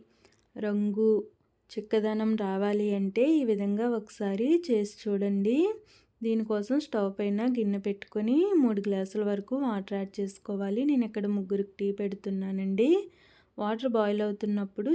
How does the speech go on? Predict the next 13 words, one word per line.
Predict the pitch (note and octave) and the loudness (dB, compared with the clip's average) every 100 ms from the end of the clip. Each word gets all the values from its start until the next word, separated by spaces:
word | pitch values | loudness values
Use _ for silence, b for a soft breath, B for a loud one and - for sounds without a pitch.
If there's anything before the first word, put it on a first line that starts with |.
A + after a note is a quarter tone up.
| E4+ | 0
చిన్న | B3 G#3+ G#3+ | 0 0 -2
దాల్చిన | F#3 F#3 F#3+ G#3 G3+ | -2 -2 -2 -2 -2
చెక్క, | G3 F#3+ - B3+ F#4+ G#4+ b b b b b G#3+ | -4 -8 -4 0 0 -4 b b b b b -2
అలాగే | G#3+ G#3+ G3+ B3+ G4 A4+ - _ _ _ _ - | 0 0 2 4 4 0 -8 _ _ _ _ -6
ఒక | A3+ | -2
ఇంచు | A#3 A3+ A3 | 0 0 0
వరకు | A3 G#3 G#3+ B3+ | 0 0 0 2
అల్లాన్ని | A#3 G#3 G#3 G#3+ A#3 | 2 2 0 0 0
ఈ | |
విధంగా | G#3+ G3+ G#3 A3 | 0 0 0 2
దంచుకొని | B3+ A#3 G3+ - G#3 G#3+ | 2 0 -2 -4 -4 -2
వేసుకోవాలి. | G#3 F#3+ - G#3 G3 G3 G3+ C#4+ | -2 -4 -6 -6 -4 -2 0 0
అలాగే | B3+ G3+ G3 A3+ | 0 0 0 2